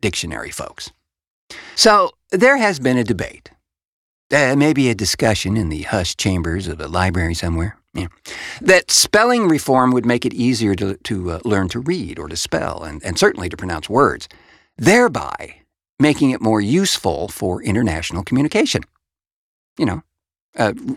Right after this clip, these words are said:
reducing educational budgets and or enabling teachers and learners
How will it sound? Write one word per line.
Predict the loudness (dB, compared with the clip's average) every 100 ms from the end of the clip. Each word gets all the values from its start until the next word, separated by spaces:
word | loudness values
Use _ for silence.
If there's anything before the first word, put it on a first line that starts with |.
| 0
reducing | 0 4 2 2 2 0 0
educational | -2 0 0 0 0 2
budgets | 0 -2 -6 -6 -8 -10 -20 _ _ -4
and | 0 2 2 2
or | 2 4 4 2 2 -4 _ _ _ -2
enabling | 2 4 4 2 2 0 -4 -4
teachers | 2 2 2 2 4 4 2 -2 -8 _ _ -2
and | 4 6 4 2
learners | 2 2 2 2 2 0